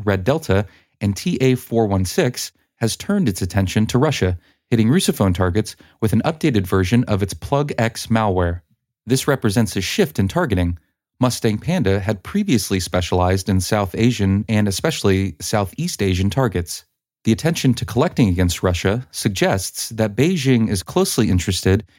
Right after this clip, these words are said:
in the progress of Russia's war against Ukraine. Five Eyes Intelligence and Security Service have issued a joint cybersecurity advisory that describes twenty twenty-one's top routinely exploited vulnerabilities.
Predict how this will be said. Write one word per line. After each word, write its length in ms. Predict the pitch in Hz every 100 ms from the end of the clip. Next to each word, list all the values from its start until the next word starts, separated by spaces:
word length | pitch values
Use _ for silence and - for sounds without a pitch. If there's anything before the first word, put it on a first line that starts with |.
| -
in 60 | 104
the 80 |
progress 500 | 92 151 170 165 151
of 160 | - 95
Russia's 380 | 113 127 120 98
war 320 | 143 92 92
against 380 | 95 92 87 -
Ukraine. 480 | 101 - 101 87 85 _ _ _ _ _ _ _ _ _ _ -
Five 300 | 135 175 165
Eyes 320 | 151 139 -
Intelligence 640 | 117 - 180 143 95 92 -
and 140 | 101
Security 460 | 82 - - 196 92
Service 480 | - 87 98 110
have 180 | - 110 -
issued 320 | 190 - 147
a 40 |
joint 360 | 95 - 143 -
cybersecurity 800 | - 131 131 - - 175 160 95
advisory 560 | 87 90 87 92 104 - _ _ -
that 100 | 113
describes 540 | 117 - 151 175 147
twenty 280 | - 147 147
twenty-one's 640 | - 143 117 98 98 95 -
top 340 | - 143 175 -
routinely 500 | 151 - 135 123 117
exploited 520 | 95 - 123 131 131
vulnerabilities. 880 | 104 104 107 98 98 90 80 78